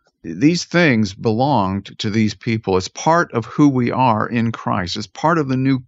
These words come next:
covenant package, if you will. And i-, if you realize these things are yours, you will neither be barren nor unfruitful in the knowledge of our Lord Jesus Christ. That's what this thing is about here,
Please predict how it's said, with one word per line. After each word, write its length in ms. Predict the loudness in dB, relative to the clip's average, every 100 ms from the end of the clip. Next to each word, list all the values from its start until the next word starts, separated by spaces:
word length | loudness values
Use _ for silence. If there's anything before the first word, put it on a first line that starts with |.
| _ _ -4
covenant 480 | 0 2 2 0
package, 680 | -6 -4 -2 -4 -10 -12 -12 -10
if 140 | -6
you 100 | -4
will. 320 | -4 -8 -10 -14 -16 -16 -16 -20 -4
And 300 | 0 2 0
i-, 60 | -4
if 480 | -6 -4 -4 -2
you 100 | 0 4
realize 840 | 4 4 4 2 0 0 -4 -4
these 300 | 0 0 0
things 440 | -2 -2 -2 -2
are 80 | -2
yours, 600 | -2 -2 -4 -4 -6 -8 -14 -20 -20 _
you 160 | 4 6
will 120 | 8
neither 300 | 6 6 4
be 160 | 4 2
barren 640 | 4 4 4 2 -2 -4
nor 320 | -2 0 2
unfruitful 880 | 0 -2 -2 0 0 0 0 2 2 2
in 120 | 2
the 80 | 2
knowledge 720 | 2 2 0 -2 -6 -10 -8
of 140 | -4 0
our 140 | 0
Lord 260 | 2 0 0
Jesus 380 | -4 -4 -6
Christ. 420 | -6 -4 -2 -4 -6
That's 220 | -4 -4
what 120 | -4
this 220 | -4 -6 -10 -10
thing 180 | -4 -4
is 140 | -4
about 280 | -2 0 0
here, 200 | -2 -6